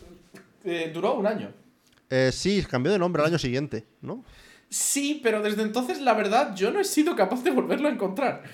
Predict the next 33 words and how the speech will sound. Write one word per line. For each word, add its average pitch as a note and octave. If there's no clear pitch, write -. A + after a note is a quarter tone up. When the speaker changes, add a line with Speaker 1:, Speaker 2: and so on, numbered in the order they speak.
Speaker 1:
O G3+
sea, F3+
creo A3+
que A#3+
no G#3+
llegó C4+
a B3
mucho. C4+
De D#3
hecho, G3
¿sabes B3+
cuántos A#3+
jugadores E3+
acabaron D3+
siendo E3
elegidos D#3
en D#3+
ese D3+
año? -
Speaker 2:
Mm, A2
muy G#2+
pocos. -
¿Uno? B2
Speaker 1:
Eh, F3
que, -
que F#3+
siguieran A#3+
en G#3
roster F#3+
en D#3+
semana G3
uno, F4+
dos. -